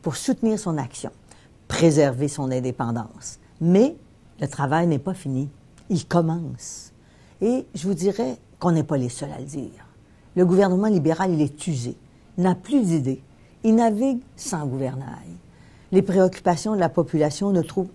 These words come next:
jamais de réponse satisfaisante. Et ça n'a jamais été aussi évident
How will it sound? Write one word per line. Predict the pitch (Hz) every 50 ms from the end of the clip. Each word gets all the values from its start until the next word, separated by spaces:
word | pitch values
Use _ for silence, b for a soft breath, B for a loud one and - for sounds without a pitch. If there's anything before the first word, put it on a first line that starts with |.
| - -
jamais | 160 139 123 127 135 180 247 254 233 240 269 302 240
de | 143
réponse | 127 143 127 - - 147 139 139 143 -
satisfaisante. | - 131 123 - - - - - 156 139 127 135 127 123 - - - - - B B B B B B B
Et | 220 208
ça | - 240 226 208
n'a | 202 196 208 208
jamais | 185 143 123 170 233 233 214 226 220 190
été | - - 214 185
aussi | 175 165 - - - 220 - - -
évident | 269 226 202 196 165 175 170